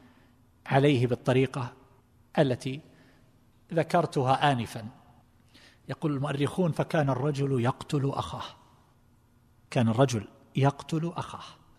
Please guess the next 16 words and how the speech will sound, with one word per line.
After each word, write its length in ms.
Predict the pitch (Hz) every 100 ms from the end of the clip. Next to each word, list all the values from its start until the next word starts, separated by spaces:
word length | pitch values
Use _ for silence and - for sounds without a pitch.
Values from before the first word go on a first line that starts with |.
| _ _ _ _ _ -
هذا 420 | 214 196 180 185 - - - - _ _ _ _ _ -
كان 160 | 170
يوصيهم 540 | 143 143 - 185 110 143 - _ _ _ _ _ _ _
إذا 180 | 160 156
ظفروا 420 | 151 208 175 147
بأحد 420 | 139 175 180 170 147
من 140 | 190
المرابطين، 720 | 196 180 160 143 139 139 165 185 - - - _ _ -
جيش 420 | 156 123 - - -
ابن 180 | 151 120
تاشفين، 500 | 139 - - 165 208 - - - _ _ _ -
أن 120 | 160
يحرقوه. 520 | 147 135 127 - 147 - - - _ _ _ -
لاحظ 240 | 120 - - - _ _ _ -
وين 200 | 165 123
الدين، 440 | - 110 101